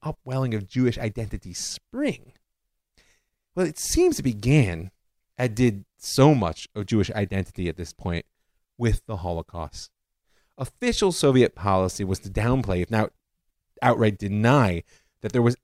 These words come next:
ever a genocide aimed specifically at the Jews. That denial has a lot of causes,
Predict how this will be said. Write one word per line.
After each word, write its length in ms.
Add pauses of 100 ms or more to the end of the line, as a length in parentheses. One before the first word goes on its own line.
ever 340
a 80
genocide 720
aimed 220
specifically 680
at 120
the 60
Jews. 480 (560)
That 160
denial 340
has 220
a 60
lot 400
of 120
causes, 540